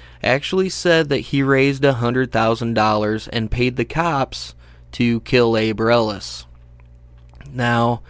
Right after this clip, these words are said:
obviously, you can't, you know, go interview a cop from nineteen forty-one and say, "Hey, man, listen," you know. The cops were never really investigated that hard.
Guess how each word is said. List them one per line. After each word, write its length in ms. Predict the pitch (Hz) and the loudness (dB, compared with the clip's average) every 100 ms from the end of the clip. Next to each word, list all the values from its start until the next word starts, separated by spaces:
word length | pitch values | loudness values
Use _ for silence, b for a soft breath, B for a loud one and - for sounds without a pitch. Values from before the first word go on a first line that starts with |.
| B B B B | B B B B
obviously, 840 | - 120 127 123 - 127 127 127 123 - - - - - - - - | 0 0 0 -2 0 2 2 0 -4 -12 -20 -20 -20 -20 -20 -18 -10
you 360 | 123 123 123 | -4 0 0
can't, 400 | - 127 123 - 104 | 0 0 0 -2 -6
you 200 | 117 117 | -4 -2
know, 200 | 113 117 | -2 0
go 240 | 117 117 | 0 0
interview 400 | 117 117 117 113 | 0 -2 0 0
a 60 | 110 | 0
cop 300 | 120 117 - | -4 -4 -6
from 160 | 120 | -8
nineteen 400 | 117 113 - 117 | -6 -6 -6 -8
forty-one 460 | - 113 110 113 123 | -4 -4 -2 -4 -4
and 80 | 110 | -6
say, 100 | 117 | -10
"Hey, 200 | 147 - | -8 -8
man, 360 | 87 90 95 - | -10 -12 -14 -10
listen," 460 | 120 110 - - 120 - | -4 -4 -6 -14 -18 -16
you 180 | 110 104 | -10 -8
know. 260 | 98 101 - B B B | -8 -10 -12 B B B
The 100 | 117 | -4
cops 400 | 117 170 196 - | -2 -2 -4 -4
were 100 | 143 | -2
never 480 | 123 120 123 127 127 | 0 0 0 2 0
really 540 | 117 117 117 120 120 - | 0 0 2 2 0 -4
investigated 1080 | 104 101 107 - 113 110 110 110 113 104 101 | -6 -4 -4 -4 -6 -4 -2 -2 -4 -6 -8
that 240 | 101 107 | -8 -8
hard. 580 | 117 117 107 117 151 | -8 -4 -2 -2 -4